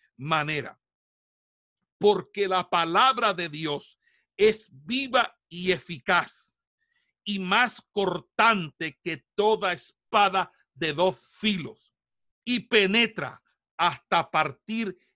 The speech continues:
el alma y el espíritu, la coyun-, las coyunturas y los tuétanos, y discierne los pensamientos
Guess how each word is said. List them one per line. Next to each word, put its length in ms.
el 240
alma 540
y 200
el 140
espíritu, 920
la 240
coyun-, 500
las 260
coyunturas 960
y 100
los 320
tuétanos, 640
y 120
discierne 720
los 220
pensamientos 1120